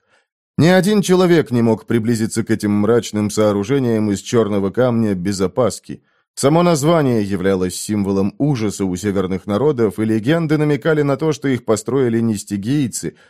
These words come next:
что они находились на земле в ту неизмеримо древнюю эпоху, когда темнокожий народ пришёл в страну Великой Реки.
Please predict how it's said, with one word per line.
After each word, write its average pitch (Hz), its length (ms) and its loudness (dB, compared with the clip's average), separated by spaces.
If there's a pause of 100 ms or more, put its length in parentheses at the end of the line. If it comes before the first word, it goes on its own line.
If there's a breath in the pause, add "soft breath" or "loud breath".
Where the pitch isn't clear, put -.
(140 soft breath)
что 98 240 0
они 98 160 0
находились 95 580 -2
на 98 100 0
земле 104 380 0
в - 60 -14
ту 127 160 -2
неизмеримо 107 680 -2
древнюю 107 600 0
эпоху, 147 360 -2
когда 110 300 -2
темнокожий 117 600 -2
народ 113 360 0
пришёл 110 440 -2
в - 60 -14
страну 107 380 -2
Великой 98 460 -4
Реки. 85 420 -8